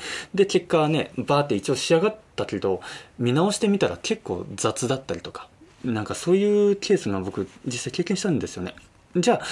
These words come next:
どうしたらね、早くなるのかなって僕もいろいろ考えてみました。それが、えっと、僕、二つ、えー、気をつけてることあります。それは何かというと、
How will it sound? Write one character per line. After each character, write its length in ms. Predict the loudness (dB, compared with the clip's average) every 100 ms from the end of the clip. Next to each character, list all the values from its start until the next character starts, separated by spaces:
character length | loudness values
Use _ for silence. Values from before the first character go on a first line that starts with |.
| -8 -8 -8 -2
ど 180 | 0
う 60 | 0
し 80 | 2
た 100 | 2
ら 80 | 2
ね、 240 | 0 -4
早 280 | -8 0 0
く 80 | 2
な 80 | 0
る 80 | 0
の 80 |
か 80 | -2
な 140 | -4 -4
っ 80 |
て 120 | -4 -4
僕 220 | -2 -2
も 140 | 0
い 120 | 0
ろ 60 | 0
い 20 |
ろ 60 | -2
考 180 | 0 0 0
え 100 | 0
て 380 | 0 2 2 0
み 160 | -2
ま 140 | -2 -4
し 80 |
た。 180 | -4 -6 -4 -10 -10 -10 -16 -20 _ -8
そ 300 | 0 2 6
れ 160 | 6
が、 260 | 6 4 4
え 60 | 0
っ 40 |
と、 400 | 2 6 6 6
僕、 420 | 2 0 0 -2 -8
二 200 | 0 0
つ、 280 | 2 0 0 -8 _ _
え 580 | -2 0 -2 -4 -4 -6
ー、 20 | -2
気 140 | -2
を 40 |
つ 60 | 0
け 100 | -2
て 80 | -2
る 80 | -6
こ 100 | -4
と 200 | -6 -4
あ 100 | -4
り 200 | -2 -2
ま 200 | -2 -2
す。 220 | -4 -6 -6 -8 -8 -10 -14
そ 180 | -6 0
れ 60 | 2
は 40 |
何 220 | 4 4
か 120 | 2
と 100 | 2
い 180 | 2 2
う 40 | 4
と、 300 | 4 4